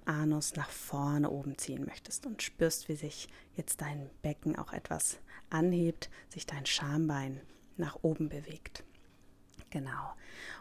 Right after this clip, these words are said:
Und jetzt gehen wir weiter nach oben. Du hältst die Spannung. Du ziehst jetzt den Bauchnabel rein Richtung Wirbelsäule.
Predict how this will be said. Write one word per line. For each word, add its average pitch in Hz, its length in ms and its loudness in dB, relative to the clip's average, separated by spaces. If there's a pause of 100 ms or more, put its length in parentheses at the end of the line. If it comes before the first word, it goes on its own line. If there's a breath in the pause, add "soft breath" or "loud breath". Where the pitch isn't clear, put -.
(100)
Und 160 180 0
jetzt - 600 0
gehen 160 160 2
wir 151 120 -2
weiter 143 280 0
nach 214 160 2
oben. 240 280 8
Du 220 80 6
hältst - 400 -6
die 202 60 0
Spannung. 196 540 2 (600 loud breath)
Du 175 140 2
ziehst - 440 2
jetzt 170 260 4
den 151 160 4
Bauchnabel 165 520 2
rein 180 300 2
Richtung 165 440 -2
Wirbelsäule. 240 560 2